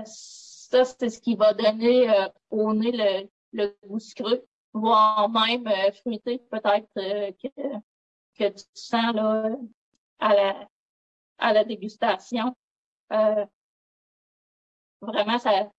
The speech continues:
ça vient donner presque un aspect, euh, huileux. Ça, c'est le basilic sacré qui est là-dedans. Et, euh, troisième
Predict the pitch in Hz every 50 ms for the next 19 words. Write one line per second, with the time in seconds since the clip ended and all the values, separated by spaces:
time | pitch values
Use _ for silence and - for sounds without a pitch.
0 | _ _ _ - 202 214 240 226 226 208 190 _ - 214 214 233 254 233 _ _
1 | _ - 247 269 - - 220 208 214 214 214 202 - - _ - 220 226 226 220
2 | 208 220 214 - _ _ _ _ _ _ _ _ _ _ - 220 214 226 220 214
3 | 214 220 226 240 - _ _ _ _ - 214 208 208 - - 202 190 190 185 185
4 | 185 - 180 185 196 208 202 214 180 196 214 190 185 185 - _ - 202 - _
5 | _ 226 220 - 226 - - - - - - 269 294 285 285 _ _ _ _ _
6 | _ _ _ _ _ _ _ _ _ _ _ _ _ _ _ _ _ _ _ _
7 | _ _ _ _ - 240 254 247 247 - - 233 240 226 226 220 220 - - 262
8 | 254 247 247 247 254 254 262 262 269 269 269 262 254